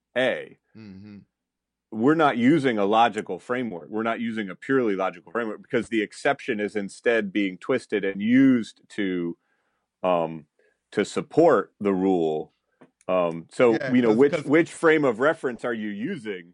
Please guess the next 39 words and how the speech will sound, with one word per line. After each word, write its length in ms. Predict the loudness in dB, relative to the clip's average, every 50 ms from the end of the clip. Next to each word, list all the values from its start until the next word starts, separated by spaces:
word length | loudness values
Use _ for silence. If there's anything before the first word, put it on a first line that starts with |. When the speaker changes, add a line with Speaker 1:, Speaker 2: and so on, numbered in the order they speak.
| _
Speaker 2:
'cause 160 | -8 -8 -8 -8
the 80 | -8
magic 440 | -8 -6 -4 -2 -2 -2 -4 -6 -12
Negro 440 | -10 -10 -10 -10 -10 -10 -10 -10 -10
becomes 420 | -12 -12 -8 -8 -6 -6 -8 -8
one 160 | -8 -6 -6
of 80 | -6 -6
Ma-, 140 | -8 -10 -10 -8
Malcolm 400 | -6 -6 -4 -4 -6 -6 -8 -8
Gladwell's 520 | -4 -4 -2 -2 -2 -4 -4 -6 -6 -6 -8 -8
outliers. 800 | -6 -6 -6 -6 -6 -6 -6 -4 -6 -6 -10 -14 -18 _ _ _ _ _ _ _ _ _ _ _ _ _ _ _ _ -18
Speaker 1:
Mm-hmm. 420 | -18 -18 -16 -16 -16 -16 -14 -16 -16 -18 _ _ _ _ _ _
Speaker 2:
He 160 | -6 -2 -2
or 80 | -2 -2
she 180 | -2 -4 -4
is 80 | -4 -4
just, 140 | -6 -10 _ _ _ -6
Obama's 440 | -4 -2 0 0 2 2 0 -2 -2
just 140 | -4 -10 -12
an 80 | -12 -6
outlier. 640 | -4 -4 -4 -4 -6 -10 -10 -10 -12 -14 -16 -20 _ _ _ _ _ _ _ _ -16
You 120 | -12 -10 -8
know, 140 | -6 -6
it's 120 | -6 -6 -6
just 160 | -8 -8 -6
this 180 | -8 -10 -8 -4 -2
anomaly 600 | -2 0 0 2 4 4 4 4 2 2 0 0
that 140 | -2 -4 -4
we 100 | -4 -6
can't 300 | -4 -4 -4 -4 -2 -2
really 240 | -4 -4 -4 -4 -4
explain. 640 | -6 -8 -12 -18 -20 -18 -16 -16 -16 -18 -20 -20 _ _ _ _ _ _
You 140 | -14 -12 -10
know, 300 | -8 -6 -6 -6 -8 -8
Speaker 1:
Mm-hmm. 160 | -12 -16 -20 -14 _ 0
Speaker 2:
A 180 | 2 4 4 4
is 140 | 2 0 -2
still 300 | -6 -4 -2 -2 -2 -4
true. 480 | -6 -8 -6 -4 -4 -4 -6 -10 -14